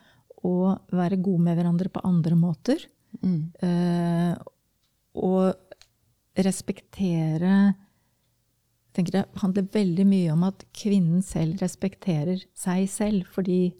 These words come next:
Speaker 1: hun kan ikke forvente at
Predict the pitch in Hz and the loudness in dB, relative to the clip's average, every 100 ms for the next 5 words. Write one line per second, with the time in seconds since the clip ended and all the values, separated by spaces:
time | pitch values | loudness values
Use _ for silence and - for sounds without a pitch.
0 | - 214 - 185 165 170 170 - 185 185 | -4 -4 -2 0 0 0 -4 -4 0 0
1 | - _ _ _ _ _ 196 180 160 147 | -4 _ _ _ _ _ -2 0 0 -2
2 | - 185 180 175 - - | -4 -6 -4 -4 -8 -20